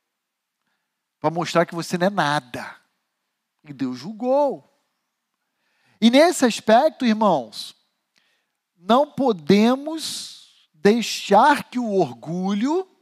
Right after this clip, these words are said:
prestem muita atenção, ocupe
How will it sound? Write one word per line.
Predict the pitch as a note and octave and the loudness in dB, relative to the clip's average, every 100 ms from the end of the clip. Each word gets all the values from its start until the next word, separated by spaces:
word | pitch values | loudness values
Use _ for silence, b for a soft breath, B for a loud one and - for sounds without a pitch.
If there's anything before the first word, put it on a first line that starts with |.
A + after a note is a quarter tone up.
| _ _ _ _ - | _ _ _ _ 0
prestem | E3+ F#3 - | 2 2 0
muita | D#3+ C#3+ E3+ C4 | -6 -6 -6 -6
atenção, | D#4+ F#4 - E4+ F4 F4 C#3+ _ _ _ _ _ _ _ _ _ _ _ _ _ _ _ _ _ _ _ | -6 -8 -8 -2 -2 -4 -10 _ _ _ _ _ _ _ _ _ _ _ _ _ _ _ _ _ _ _
ocupe | G3+ G#3+ - G3+ G#3+ - C#4+ | -2 -2 -4 -4 -4 0 -2